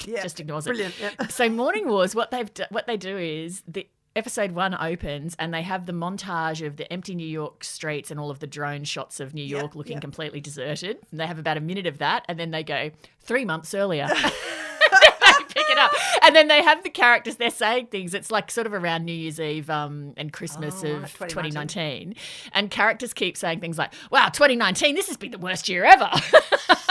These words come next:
Speaker 2: So they've kind of dispensed with it like that, um, which is a kinda interesting way to
Speaker 1: Twenty nineteen,
Speaker 2: do
Speaker 1: huge
Speaker 2: it.
Speaker 1: year for fiction. <laughs>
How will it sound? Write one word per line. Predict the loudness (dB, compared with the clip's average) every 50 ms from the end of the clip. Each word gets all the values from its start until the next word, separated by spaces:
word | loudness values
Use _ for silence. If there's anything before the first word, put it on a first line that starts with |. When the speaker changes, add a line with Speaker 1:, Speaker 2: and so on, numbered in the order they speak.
| 6 6 6 0 0 0 0 0 0 0 0 0
Speaker 2:
So | -2 -2 -2 -2
they've | -2 -6 -6 -6
kind | -8 -2 0 0 0 0
of | -4 -8
dispensed | -8 -10 -10 -2 -2 -2 0 0 -4 -10 -6
with | -6 -6 -2 -2
it | -4 -4 -4 -8 -18 -20 -20 -20 -10
like | -4 0 2 2 2 2 0 0
that, | 0 2 2 0 -2 -6 -8 _
um, | 0 0 2 2 0 -2 -6 -10 -14 -14 -14 -10
which | -10 -8 -8 -8
is | -10 -10 -12 -16 -18 -20 _ _ -14
a | -12
kinda | -8 -2 0 0 0 0 -4 -6
interesting | -8 -10 -8 -10 -10 -8 -6 -6 -6 -4 -4
way | -2 -4 -4 -4
to | -6
Speaker 1:
Twenty |
nineteen, | -8 -8 -8
Speaker 2:
do | -8 -6 -6
Speaker 1:
huge | -6 -6 -6 -6
Speaker 2:
it. | -8
Speaker 1:
year | -8 -8
for | -8
fiction. | -12 -14 -12 -12 -10 -14 -12 -12 -12 -16 _ _ _ -10
<laughs> | -6 -4